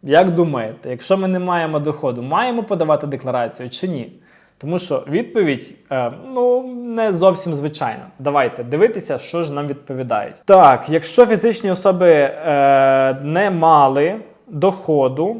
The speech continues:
то вони незалежно від того, отримували дохід протягом звітного року чи ні, подають податкову декларацію платника єдиного податку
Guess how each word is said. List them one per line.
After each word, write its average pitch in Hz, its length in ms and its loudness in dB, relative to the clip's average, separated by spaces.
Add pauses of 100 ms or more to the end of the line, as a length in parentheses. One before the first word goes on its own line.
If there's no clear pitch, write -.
то 170 160 6
вони 175 400 2
незалежно 190 960 2
від 147 200 -6
того, 143 260 -2
отримували 160 640 0
дохід 143 540 -6
протягом 143 320 -6
звітного 143 340 -6
року 127 220 -4
чи - 180 -12
ні, 247 140 -4
подають 208 640 0
податкову 180 500 0
декларацію 147 640 -2
платника 147 460 -4
єдиного 143 420 -4
податку 131 720 -2